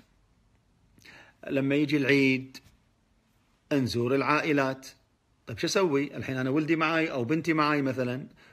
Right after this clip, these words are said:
وأنا أعرف إنه هي تبتعد عن الناس.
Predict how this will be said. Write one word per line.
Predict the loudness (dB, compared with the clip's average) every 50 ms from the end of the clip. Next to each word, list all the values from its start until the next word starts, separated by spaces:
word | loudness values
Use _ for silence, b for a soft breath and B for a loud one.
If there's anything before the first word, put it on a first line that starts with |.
| b b
وأنا | -2 0 0 0 0 0
أعرف | 2 2 2 2 0 -2 -2
إنه | -4 -2 0 0 0 0 0 0 -2 -4 -8 -12 -16 _ _ _ _ _ _ _ _ _ _ _ -4
هي | -2 0 2 2 4 4 4 4 4 4 2 0 0
تبتعد | -4 -6 -2 0 0 2 2 2
عن | 2 2
الناس. | 2 2 0 0 -2 -2 -6 -8 -10 -10 -12 -14 -16 -18